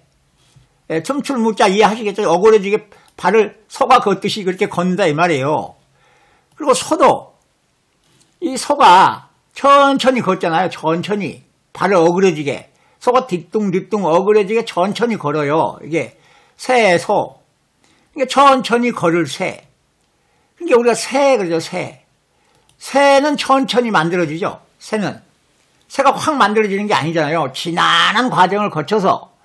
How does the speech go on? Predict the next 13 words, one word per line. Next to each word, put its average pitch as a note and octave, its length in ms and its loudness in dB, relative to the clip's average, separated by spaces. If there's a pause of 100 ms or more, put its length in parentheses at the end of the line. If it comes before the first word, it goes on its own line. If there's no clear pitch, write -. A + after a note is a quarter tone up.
(380)
어? G#3 140 -2
새가 E3 640 4 (1120)
돌을 G#3 460 8
막 - 300 0
달군 F#3 340 0
다음에 F3+ 300 4
거기서 F3+ 240 -2
넣어서 F3 380 2
내려오면 F3 640 -2
그거를 F3 340 -4
다시 D#3 340 -8
또, F3+ 180 -6 (480)
어? F#3+ 220 -4